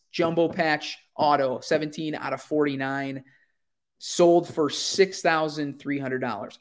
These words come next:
Again, not comparing Gio Reyna to Erling Haaland, but I wanted you to see the value discrepancy. Now, Haaland is playing at an extremely high level, and he's playing well for Man City.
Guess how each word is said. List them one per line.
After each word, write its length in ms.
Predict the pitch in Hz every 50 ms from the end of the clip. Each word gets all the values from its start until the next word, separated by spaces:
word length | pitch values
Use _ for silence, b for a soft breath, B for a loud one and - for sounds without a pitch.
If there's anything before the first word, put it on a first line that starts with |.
| - -
Again, 680 | 139 131 123 - 175 170 180 190 196 196 202 190 190 - _ _ -
not 640 | 131 135 139 143 147 143 147 156 165 175 185 - - -
comparing 920 | - 190 190 180 185 - - 220 226 226 208 190 170 147 143 139 143 143 - _ _ _ _ 139
Gio 400 | 120 - 143 151 170 180 185 175
Reyna 540 | 180 180 175 175 165 156 151 143 139 135 - _ _ _ _
to 220 | - - 180 170 143
Erling 400 | 143 165 165 156 156 143 131 160
Haaland, 540 | - 147 156 165 180 185 190 196 190 185 185 _ _ _ _ _ _ _ _ _ _ _ _ _ _ _ _ _ _ _ _ _ _ _ -
but 140 | 175 160
I 80 | 156 151
wanted 360 | 151 156 165 170 175 180 165
you 100 | 170 185
to 80 | 170 170
see 260 | - - - 175 165
the 120 | 147 147
value 640 | 139 135 131 120 135 139 139 143 165 165 156 156 151
discrepancy. 880 | 147 147 143 - - - 151 143 151 - 127 127 123 - - 98 85
Now, 160 | 127 135 135 -
Haaland 400 | - 151 156 165 180 185 180 170
is 140 | 160 151
playing 320 | - - 175 165 160 156 151
at 60 | 139
an 80 | 135 135
extremely 540 | 127 - - - - 170 175 175 170 165
high 200 | 160 160 151 151
level, 320 | 143 143 147 147 147 156 151
and 80 | 143
he's 100 | 131 123
playing 480 | - _ - - 147 147 151 151 147 139
well 400 | 143 151 151 147 147 151 117 117 B B B B -
for 100 | - 139
Man 300 | 139 135 135 135 135 123
City. 520 | - - - 170 165 185 196 196 190 -